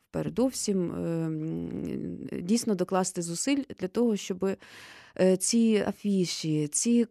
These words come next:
ну, надзвичайно амбітні, резонансні відгуки про українську культуру, про престиж української культури, українського мистецтва, зрештою, про той самий Щедрик, про який ми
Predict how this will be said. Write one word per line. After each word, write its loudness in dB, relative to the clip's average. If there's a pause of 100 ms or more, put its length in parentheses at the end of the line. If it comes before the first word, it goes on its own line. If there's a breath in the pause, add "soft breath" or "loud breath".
ну, 2
надзвичайно 2
амбітні, 2
резонансні 0
відгуки 2
про 4
українську -2
культуру, 2
про -6
престиж 0
української -6
культури, -6
українського -4
мистецтва, -4 (380 loud breath)
зрештою, 4
про -2
той 6
самий 2
Щедрик, 0
про -2
який 4
ми 2